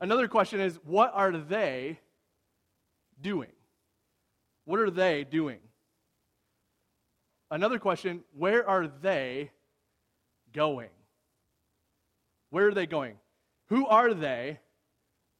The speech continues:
What are they doing, and where are they going? I want to give you a, a couple of examples from scriptures of, of two guys who had the wrong they in it and the right they in it.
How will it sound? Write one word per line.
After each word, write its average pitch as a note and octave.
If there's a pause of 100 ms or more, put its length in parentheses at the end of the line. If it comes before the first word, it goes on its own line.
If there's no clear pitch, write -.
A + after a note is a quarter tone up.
(360)
What G#3
are G#3+
they F#3+
doing, D#3+
and D3
where F#3+
are D#3+
they D#3+ (280)
going? D3
I D#3
want A3
to C4+
give B3
you A3 (100)
a, E3+ (140)
a F3
couple A3
of F#3+
examples D#3+ (320)
from E3+
scriptures E3+
of, D#3 (260)
of D#3
two B3
guys F3
who F3
had E3 (420)
the E3+
wrong G3
they G3+
in G3
it G3+
and E3+
the D#3
right D#3
they C3+
in A2+
it. G#2